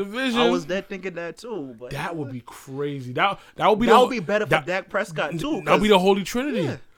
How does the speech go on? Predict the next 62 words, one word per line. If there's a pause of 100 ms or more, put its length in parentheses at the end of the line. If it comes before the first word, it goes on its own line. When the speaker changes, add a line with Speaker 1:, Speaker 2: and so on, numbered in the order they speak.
(300)
Speaker 2:
'Cause,
Speaker 1:
Yo.
Speaker 2:
'cause
everybody
on,
on
that
Cowboy, (420)
'cause
as
you
see,
he
throws
the
ball
to, (100)
um,
Beasley
and
Witten
first.
Speaker 1:
Yeah.
Speaker 2:
Because,
more
because (240)
he
knows
that
they're
gonna
run
the
routes
they're
supposed
to
run. (260)
With
Dez,
you
can't,
you
just
gotta
just
throw
it
up,
because
you
can't, (300)
you
can't
tell
Dez
to
do
a
slant
unless
the,